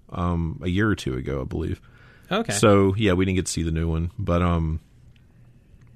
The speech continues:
Speaker 1: well, cool, man. Did, did you just do quick service mainly, or?
Speaker 2: Yeah.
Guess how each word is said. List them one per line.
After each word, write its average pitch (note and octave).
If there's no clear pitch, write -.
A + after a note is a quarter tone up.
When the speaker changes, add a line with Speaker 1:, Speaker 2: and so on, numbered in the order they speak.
Speaker 1:
well, A2
cool, F#3+
man. F2
Did, A#2+
did A#2
you A#2+
just -
do B2
quick -
service C#3+
mainly, D3+
or? E2+
Speaker 2:
Yeah. A#2+